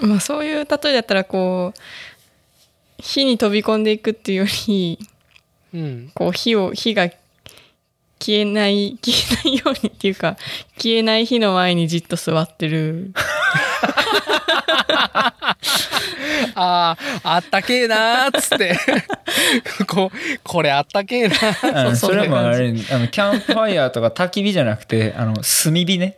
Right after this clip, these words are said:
Speaker 3: 「炭火ずーっとあったけえな、これ」っつって、パチパチしてんの見てるみたいな。
Speaker 2: はい。あ、特に俺たちは全焼してね、横で屍になってるような
Speaker 3: そうっすよ。
Speaker 2: ところで。
Speaker 3: 酔いつぶれてるやん。
Speaker 2: はい。はい。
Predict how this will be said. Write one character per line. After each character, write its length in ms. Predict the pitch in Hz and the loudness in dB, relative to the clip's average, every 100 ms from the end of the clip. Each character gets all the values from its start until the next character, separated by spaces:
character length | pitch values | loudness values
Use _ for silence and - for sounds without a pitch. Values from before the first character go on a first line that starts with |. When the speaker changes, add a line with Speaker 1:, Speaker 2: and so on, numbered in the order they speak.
| _ | _
Speaker 3:
「炭 240 | - - 196 | -8 0 2
火 160 | 220 | 2
ず 140 | 180 214 | 0 -4
ー 400 | 143 139 135 180 | -6 -4 -4 -4
っ 100 | - | 0
と 100 | 151 | 2
あ 40 | |
っ 100 | 147 | 2
た 100 | 165 | 0
け 140 | 202 | 2
え 80 | 160 | 2
な、 180 | 127 135 | 2 0
こ 140 | 139 | 2
れ」 100 | 113 117 | 2 2
っ 20 | |
つ 120 | - | -2
っ 20 | - | -2
て、 180 | 113 104 - | -2 -2 -2
パ 100 | 156 | -2
チ 80 | - | 0
パ 100 | 147 | -2
チ 200 | 117 104 | -2 -2
し 60 | |
て 120 | - | 0
ん 60 | 120 | 0
の 80 | 104 | 2
見 120 | 110 | 0
て 140 | 101 | 2
る 80 | 123 | 2
み 60 | 120 | 2
た 220 | 185 151 | 2 0
い 60 | 101 | -2
な。 80 | |
Speaker 2:
は 60 | 107 | -4
い。 40 | - 226 165 | -6 -12 -10
あ、 60 | 190 | -2
特 240 | 196 196 | 0 2
に 80 | 233 | 2
俺 160 | 226 240 | 2 2
た 80 | 196 | 2
ち 80 | |
は 60 | 147 | 0
全 320 | 139 180 202 | 2 2 2
焼 280 | - 190 185 | 2 2 2
し 40 | |
て 100 | - | 2
ね、 100 | 185 | 2
横 260 | 175 160 180 | 2 2 2
で 80 | 170 | 0
屍 420 | - 180 175 175 | 0 0 2 2
に 80 | 175 | 2
な 100 | 175 | 2
っ 60 | |
て 100 | 170 | 2
る 60 | 131 | 2
よ 120 | 135 | 2
う 20 | 139 | 2
な 40 | |
Speaker 3:
そ 80 | 165 | 0
う 20 | |
っ 20 | |
す 60 | 101 | 0
よ。 140 | 180 - | -2 -2
Speaker 2:
と 120 | - | -2
こ 120 | 180 | 0
ろ 200 | 160 135 | 2 0
で。 420 | 135 165 160 139 135 | 0 2 4 2 2
Speaker 3:
酔 220 | 131 135 | 2 2
い 40 | 139 | 2
つ 120 | 151 | 2
ぶ 60 | |
れ 80 | 151 | 2
て 100 | 147 | 2
る 60 | 135 | 0
や 60 | - | -2
ん。 40 | |
Speaker 2:
は 60 | 107 | -8
い。 40 | - _ _ - 226 190 - | -14 _ _ -18 -14 -12 -6
は 200 | 151 | -4
い。 140 | - | -4